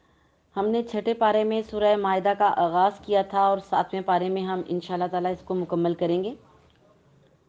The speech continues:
आऊज़ु बिल्लाहि मिनश शैतानिर रजीम। और जब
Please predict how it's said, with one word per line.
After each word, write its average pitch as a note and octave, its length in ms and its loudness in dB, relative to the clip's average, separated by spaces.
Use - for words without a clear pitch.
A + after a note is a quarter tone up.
आऊज़ु F#3+ 420 -2
बिल्लाहि G#3 400 0
मिनश G3 320 -4
शैतानिर F#3+ 500 -2
रजीम। F3+ 460 -4
और A#3+ 280 2
जब F#3+ 300 4